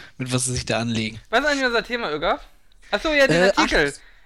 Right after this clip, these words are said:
Speaker 2: Erzähl
Speaker 1: wir
Speaker 2: doch erstmal
Speaker 1: wollten
Speaker 2: diesen, äh, fass doch diesen Artikel zusammen. Der ist auf Englisch, das war ein bisschen zu schwer für mich.
Speaker 1: Ach so, stimmt, genau, der Artikel, den du, der, da, da waren wir bei. Ähm, also auf jeden Fall ging's darum irgendwie, dass man... Ähm,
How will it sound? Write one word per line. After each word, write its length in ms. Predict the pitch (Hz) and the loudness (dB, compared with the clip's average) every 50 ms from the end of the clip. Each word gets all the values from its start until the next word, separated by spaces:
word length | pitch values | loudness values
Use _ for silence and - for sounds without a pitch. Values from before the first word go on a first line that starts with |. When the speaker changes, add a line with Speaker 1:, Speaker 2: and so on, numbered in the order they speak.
| - - | -12 -10
Speaker 2:
Erzähl 260 | 202 - - 311 220 | -8 -6 -4 -4 -2
Speaker 1:
wir 60 | - | 0
Speaker 2:
doch 80 | - 196 | 2 2
erstmal 220 | 220 269 262 220 | 2 2 0 -2
Speaker 1:
wollten 100 | - 190 | -4 -4
Speaker 2:
diesen, 280 | 202 240 226 208 214 185 | -6 -6 -6 -6 -8 -10
äh, 120 | 156 202 202 | -8 -8 -8
fass 260 | - - 269 269 - | -2 -2 -2 -2 -2
doch 60 | 254 | -10
diesen 180 | 240 247 220 226 | -12 -10 -8 -8
Artikel 280 | 208 - - 208 170 160 - | -8 -8 -8 -10 -10 -10 -10
zusammen. 240 | - 151 143 151 | -8 -10 -8 -6
Der 80 | 170 180 | -6 -6
ist 80 | 175 185 | -4 -6
auf 100 | 175 147 | -8 -6
Englisch, 360 | 135 151 151 147 131 127 - | -6 -6 -6 -6 -12 -12 -12
das 100 | 151 143 | -12 -10
war 80 | 156 | -10
ein 80 | 151 151 | -10 -10
bisschen 160 | 156 156 156 | -12 -12 -12
zu 100 | - 151 | -12 -12
schwer 220 | - - 147 135 131 | -12 -8 -8 -10 -8
für 100 | - 135 | -8 -8
mich. 180 | 131 127 - - - - - | -8 -8 -10 -16 -20 -14 -6
Speaker 1:
Ach 100 | - - | -4 -2
so, 180 | - - 294 262 | -2 0 -2 -4
stimmt, 300 | - - 269 233 208 - | -4 -4 -4 -4 -4 -4
genau, 220 | 175 175 190 190 | -2 -2 0 2
der 100 | 170 151 | 2 2
Artikel, 400 | 143 139 - 190 - 160 127 113 | 2 0 -2 -2 0 0 0 0
den 160 | 113 127 127 | -2 -6 -8
du, 120 | 127 120 117 - - | -8 -10 -12 -6 -2
der, 140 | 156 156 165 - - | -2 -2 -2 -2 -4
da, 120 | - 185 165 | -2 -2 0
da 240 | 160 156 156 160 156 | 0 0 0 2 2
waren 200 | 135 127 127 123 | 0 0 -2 -4
wir 140 | 120 120 | -10 -12
bei. 280 | 117 - 113 110 110 104 | -8 -6 -6 -4 -4 -6
Ähm, 180 | 85 135 143 131 | -8 -12 -8 -4
also 180 | 151 165 175 | -2 0 0
auf 120 | 170 160 - | 0 0 0
jeden 160 | 196 202 214 | -2 -2 -2
Fall 260 | - 214 202 196 185 | 0 2 4 4 4
ging's 260 | 175 185 185 190 - | 2 0 -6 -6 -2
darum 380 | - 170 180 180 196 190 185 170 | -2 -2 0 0 -2 -4 -4 -4
irgendwie, 300 | 160 170 175 170 175 165 | -6 -6 -6 -4 -4 -2
dass 200 | 160 165 160 - | -2 -2 -2 -2
man... 300 | 165 156 156 156 156 151 | -2 -2 -2 -2 -4 -4
Ähm, 320 | 135 139 143 143 139 143 | -4 -4 -4 -4 -6 -8